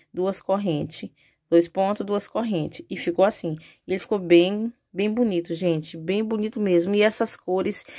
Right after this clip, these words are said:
super combinou, tá? Aqui, ó. Eu fiz aqui neon. Quantas carreiras? Deixa eu contar aqui. Uma, duas, três, quatro, cinco carreiras neon.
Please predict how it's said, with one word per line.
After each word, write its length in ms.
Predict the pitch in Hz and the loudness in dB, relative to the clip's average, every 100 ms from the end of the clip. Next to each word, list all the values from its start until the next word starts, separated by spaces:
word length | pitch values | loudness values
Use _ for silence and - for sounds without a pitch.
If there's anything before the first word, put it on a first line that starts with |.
| - | -20
super 640 | - - 254 262 285 269 - | -10 2 2 4 2 0 -6
combinou, 720 | 220 208 214 165 151 160 226 _ | -4 -2 -2 0 2 2 -2 _
tá? 360 | - 156 165 233 _ _ _ - - | 2 2 2 -2 _ _ _ -20 -14
Aqui, 280 | 190 - | -10 0
ó. 160 | 170 151 _ _ _ | 0 0 _ _ _
Eu 140 | - 196 | -2 -2
fiz 280 | - 202 185 | 0 0 2
aqui 300 | 175 180 170 | 2 4 4
neon. 720 | 170 165 156 147 156 208 302 _ | 4 4 2 0 0 0 -2 _
Quantas 400 | - 170 165 170 | -10 -8 -8 -10
carreiras? 300 | - 170 160 | -10 -4 -2
Deixa 120 | 160 - | -2 -4
eu 40 | |
contar 180 | - - | -6 -4
aqui. 240 | 156 - | -6 -4
Uma, 600 | - 170 190 208 214 202 | 2 2 2 2 2 2
duas, 420 | 170 165 170 180 175 | 2 4 6 4 2
três, 480 | 175 160 151 156 | -2 2 2 0
quatro, 400 | - 165 151 151 | -4 0 0 -2
cinco 460 | 170 - 156 156 170 | -10 -6 -4 -2 -2
carreiras 640 | 208 226 175 156 160 156 - - - - | -2 2 2 4 2 0 -6 -20 -20 -4
neon. 800 | 160 156 151 143 139 156 214 | 2 2 2 0 0 0 0